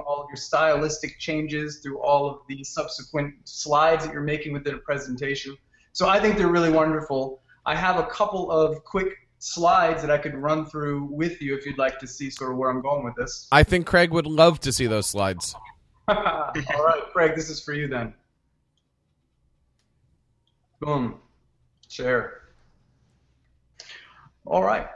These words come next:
Speaker 1: Um, so here we go, right? So there are a few things that I really love about slides, not only for me when I do presentations, say, to faculty,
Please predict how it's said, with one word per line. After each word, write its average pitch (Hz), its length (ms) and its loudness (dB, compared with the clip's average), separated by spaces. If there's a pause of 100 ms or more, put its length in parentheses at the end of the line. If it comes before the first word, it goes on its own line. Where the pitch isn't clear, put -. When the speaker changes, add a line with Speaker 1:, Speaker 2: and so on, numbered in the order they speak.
(160)
Speaker 1:
Um, 175 420 2
so 214 600 2
here 247 240 -8
we 254 80 -2
go, 208 260 2
right? 220 280 2
So 220 480 2
there 214 140 2
are 208 140 -2
a - 20 -12
few 240 140 -4
things 214 320 -4
that 190 100 -6
I 175 40 -2
really 175 400 -4
love 156 360 4
about 151 320 -4
slides, 147 580 -2
not 185 360 2
only 196 480 -2
for 160 580 0
me 165 320 -12
when 156 160 -4
I 147 60 0
do 160 260 -6
presentations, 147 880 -6
say, 143 340 -2
to 139 120 -10
faculty, 139 1000 -4